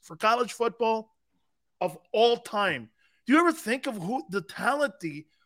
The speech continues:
all the people you guys have brought into programs that you were associated with? Jimmy, you guys are in Miami.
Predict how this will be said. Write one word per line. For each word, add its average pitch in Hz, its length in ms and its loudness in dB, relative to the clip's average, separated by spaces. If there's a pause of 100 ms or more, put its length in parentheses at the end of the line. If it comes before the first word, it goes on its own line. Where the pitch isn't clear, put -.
(120)
all 233 180 4
the 277 100 -4
people 233 420 -8
you 180 240 -8
guys 202 320 0
have 135 160 -8
brought 190 280 6
into 180 240 -2
programs 170 560 -2
that 156 140 -6
you 170 120 -4
were 165 100 0
associated 190 580 -2
with? - 80 -4 (340)
Jimmy, 311 460 2 (460)
you 330 180 8
guys 330 260 6
are 269 160 4
in 226 100 2
Miami. 208 640 4